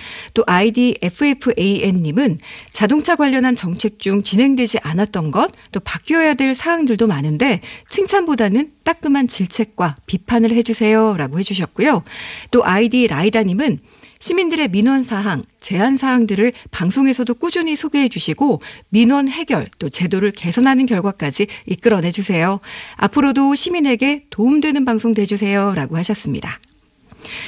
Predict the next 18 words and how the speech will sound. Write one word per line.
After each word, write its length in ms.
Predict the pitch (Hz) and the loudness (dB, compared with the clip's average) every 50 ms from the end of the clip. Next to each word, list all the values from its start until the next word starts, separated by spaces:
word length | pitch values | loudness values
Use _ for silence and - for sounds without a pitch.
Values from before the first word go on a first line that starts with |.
| - - - - - | -14 -14 -16 -16 -2
자, 120 | - - 233 | 2 2 4
다음은 480 | - 247 254 302 294 320 330 330 320 | 6 6 6 6 4 2 2 0 0
지난주 360 | 294 240 233 285 330 311 320 - | 0 0 0 2 2 2 0 0
방송된 420 | 262 214 233 240 320 311 311 294 | 0 0 0 0 0 0 2 4
내용 260 | 226 208 240 269 254 | 4 4 4 4 2
중에서 520 | 240 254 233 233 214 208 233 226 226 233 233 | 0 0 0 0 0 0 0 0 2 0 0
시민들의 420 | 233 - 370 370 349 339 311 302 | -2 -2 -2 -2 -2 -2 -2 -2
댓글이 380 | - 240 208 - - 214 226 220 | 0 -2 -2 0 0 -2 -2 -2
가장 360 | - - 175 - 208 202 185 | -4 -6 -4 -2 -2 -2 -2
많았던 600 | 147 135 156 220 302 330 - - 320 311 277 247 | -2 0 0 2 2 0 0 0 0 2 2 2
부분에 320 | 226 214 202 226 220 220 | 2 0 2 2 2 0
대한 240 | 214 175 160 156 165 | 0 0 -2 -2 -2
소개인데요. 840 | - - 262 233 247 220 185 147 139 143 156 226 294 240 185 165 - - - - - - - - - _ - | -4 -4 -2 0 2 2 0 0 0 0 0 2 2 0 0 -2 -6 -14 -20 -20 -20 -20 -20 -20 -20 _ -10
이 40 | 214 | -2
김어준의 600 | 175 - 247 277 339 - - 294 302 302 294 220 | 2 4 4 4 4 2 0 -2 0 0 0 0
뉴스공장과 1040 | 175 208 214 - - 277 233 247 233 220 208 208 190 175 165 - 233 277 320 349 339 | -2 -2 -4 -2 -2 0 2 2 2 2 2 0 -2 -2 -2 0 0 2 0 0 -2
명랑시사 720 | - 170 175 175 214 247 302 302 285 - 262 247 - 240 - - | -2 -2 2 2 4 4 2 2 0 -2 -4 -4 -4 -4 -4 -2
이승원입니다에서 1120 | 190 196 - 285 285 285 269 240 220 208 202 196 202 196 175 147 143 - 247 262 208 147 | -2 -2 0 2 2 4 4 4 4 2 2 0 0 0 0 -2 -2 -2 0 0 0 -2